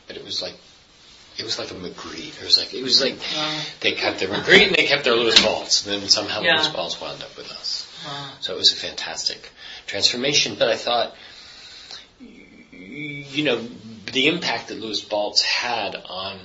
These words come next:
Speaker 1: American photography through the Industrial Park near Irvine, California series, yeah, is really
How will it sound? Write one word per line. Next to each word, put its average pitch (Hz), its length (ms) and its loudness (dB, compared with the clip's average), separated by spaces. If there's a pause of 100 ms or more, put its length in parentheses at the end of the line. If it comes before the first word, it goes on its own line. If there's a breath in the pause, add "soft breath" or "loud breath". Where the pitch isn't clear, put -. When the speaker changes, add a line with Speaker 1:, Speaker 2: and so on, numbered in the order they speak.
(120)
Speaker 1:
American 95 380 -8
photography 123 600 -4
through 82 260 -6
the 80 200 -10 (220)
Industrial 85 520 -4
Park 92 300 -10 (760)
near 85 200 -10
Irvine, 87 340 -10
California 139 480 -6
series, - 560 -2 (500 loud breath)
yeah, - 140 -6
is - 400 -2
really 143 460 0